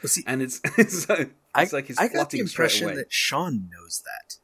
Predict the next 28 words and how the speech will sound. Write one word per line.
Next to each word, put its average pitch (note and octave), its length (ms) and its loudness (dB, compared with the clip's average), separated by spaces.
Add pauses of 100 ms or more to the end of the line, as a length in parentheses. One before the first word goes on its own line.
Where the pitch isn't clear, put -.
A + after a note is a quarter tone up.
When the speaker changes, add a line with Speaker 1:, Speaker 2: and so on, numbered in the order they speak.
(760)
Speaker 1:
Like, A#2+ 160 -6
when C#3 180 2
he D#3+ 180 -4
says, C3+ 280 4
"Where's A#2 320 2
Eduardo?" G#2+ 680 2
he E3 280 -16
just D3+ 240 0
looks A#2+ 240 -4
around A2+ 260 2
the F#2 80 -8
kitchen. B2 580 -4 (120)
Like, B2 120 -18
he A#3 140 -6
knows C3+ 280 2
Eduardo G2 400 0
isn't F#2 280 -10
there. F2+ 340 -14
He, E3 100 -14 (440)
he F#3+ 260 -4 (120)
looked D3+ 340 -2
this B2+ 200 0
Speaker 2:
Yeah. E3+ 80 6
Speaker 1:
stuff A#2 180 2
up A2 160 2
ahead F#2+ 200 -12
of F2 120 -12
time. - 260 -14